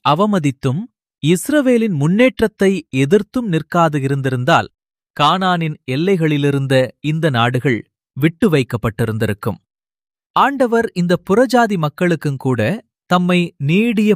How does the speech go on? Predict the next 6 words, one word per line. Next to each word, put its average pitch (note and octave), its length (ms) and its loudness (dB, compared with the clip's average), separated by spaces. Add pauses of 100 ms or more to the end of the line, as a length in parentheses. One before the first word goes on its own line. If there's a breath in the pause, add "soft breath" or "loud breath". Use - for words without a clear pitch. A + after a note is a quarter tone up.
(120)
பொறுமையுள்ளவராக, A#2 1000 0 (460)
மிகுந்த B3 460 2
தயவும் G#3 600 2 (120)
இளகிய A3+ 560 2
உருக்கமும் F3 600 0
கொண்டவராக B2 840 -2